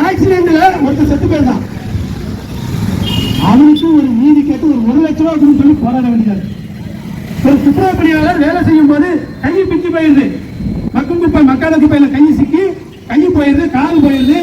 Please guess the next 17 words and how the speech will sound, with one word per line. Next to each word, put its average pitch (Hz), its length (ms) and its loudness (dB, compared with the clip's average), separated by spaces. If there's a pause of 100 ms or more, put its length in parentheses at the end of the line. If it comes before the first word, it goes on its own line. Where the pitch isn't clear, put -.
(1120)
அவனுக்கு 302 340 4
ஒரு, 254 160 0
ஒரு 240 120 -2
லட்ச 269 140 -2
ரூபா 277 160 0
கொடுக்க 247 240 2
இந்த 214 140 -4
அரசுக்கு 226 340 -2
மனசு 196 260 -2
இல்லை. 147 140 -6 (1800)
ஆக 330 280 2
நம்மளை, 339 360 2 (1400)
நம்மளுடைய 330 380 4 (120)
உழைப்பை 359 420 0 (1200)
மதிக்காத 320 560 2 (140)
இந்த 277 120 4 (100)
அரசுக்கு 330 520 -2